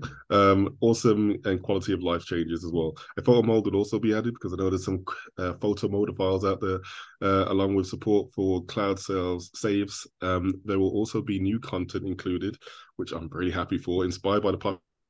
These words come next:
popular Netflix series Brilliant, you know, which I'm also happy for. Uh, but the best thing about this update, uh, uh, is that for those who already own The Witcher, uh, three on the P S four, you'll be able to upgrade to the P S five version for free. Oh my gosh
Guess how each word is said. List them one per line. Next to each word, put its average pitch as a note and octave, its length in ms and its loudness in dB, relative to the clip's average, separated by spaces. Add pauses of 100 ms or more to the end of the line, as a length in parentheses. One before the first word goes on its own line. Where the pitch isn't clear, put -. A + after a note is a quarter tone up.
(720)
popular G#2 300 -2
Netflix - 260 -6
series G#2 260 0
Brilliant, C3 680 2
you G#2+ 80 -2
know, G2 80 0
which G2 140 -4
I'm G2 60 -2
also A2+ 200 2
happy F#2+ 200 0
for. E2 100 -6 (400)
Uh, F#2+ 160 2
but F#2+ 120 2
the G2 60 2
best A#2 240 2
thing G#2 140 -2
about G2 220 -2
this F2 140 -4
update, F#2 420 -2 (160)
uh, F2+ 240 0 (440)
uh, F2 260 -2
is F2 140 -6
that F#2 180 -2 (240)
for F#2+ 100 -4
those G2+ 240 -2
who G2+ 160 2
already F#2+ 240 2
own A2+ 180 0
The F#2+ 60 0
Witcher, F2 400 -6 (500)
uh, F2+ 140 0
three F#2 240 2
on F2 80 2
the F2+ 60 0
P F#2+ 140 -2
S F2+ 120 0
four, F#2 280 0
you'll G2 140 0
be G2 120 0
able F#2 100 0
to - 100 -10
upgrade F#2+ 360 -4
to - 60 -10
the F#2 80 -6
P - 200 -4
S G2 120 -6
five F#2 300 -6
version F2+ 340 -2 (100)
for F2 200 -4
free. F#2 500 -2 (480)
Oh B2+ 100 2
my G2 280 0
gosh F2 540 -2